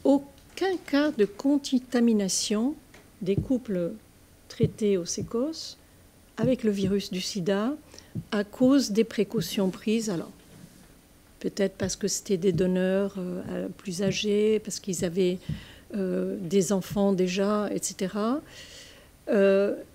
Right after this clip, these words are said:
et petit à petit, mondialement, on s'est rendu compte qu'il y avait un avantage à conserver le sperme plutôt qu'à le prendre frais,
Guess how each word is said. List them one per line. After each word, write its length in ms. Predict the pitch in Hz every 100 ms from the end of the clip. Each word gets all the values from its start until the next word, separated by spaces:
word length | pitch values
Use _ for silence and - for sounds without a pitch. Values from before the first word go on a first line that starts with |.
| - -
et 260 | 269 311 339
petit 380 | - 254 - 311
à 40 |
petit, 460 | 302 - - 277 392 392 -
mondialement, 1000 | 240 220 254 294 240 233 214 226 254 349 -
on 140 | 214 220
s'est 200 | - 262
rendu 340 | 285 262 233
compte 480 | - 269 302 381 -
qu'il 220 | - 226
y 80 | 214
avait 220 | 220 262
un 280 | 233 180 185
avantage 960 | 247 359 302 262 226 185 165 175 - - - - -
à 140 | 185 175 - -
conserver 760 | 330 330 277 240 196 202 190
le 140 | 160 170
sperme 380 | - 220 349 392 - -
plutôt 420 | - 226 240 214 - -
qu'à 100 | -
le 120 | 170 170
prendre 300 | - 165 156
frais, 440 | - - 233 302